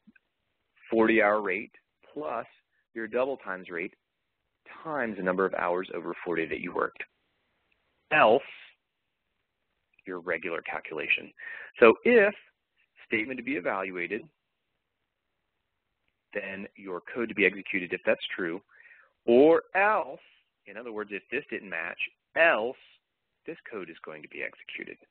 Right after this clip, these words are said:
Now, this is seen as a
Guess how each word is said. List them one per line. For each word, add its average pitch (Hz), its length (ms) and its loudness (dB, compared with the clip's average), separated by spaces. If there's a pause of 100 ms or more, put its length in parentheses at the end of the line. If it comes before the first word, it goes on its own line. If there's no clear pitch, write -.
(4000)
Now, 98 320 10
this 107 160 2
is 139 140 -6
seen 147 160 -4
as 127 100 -4
a 127 220 0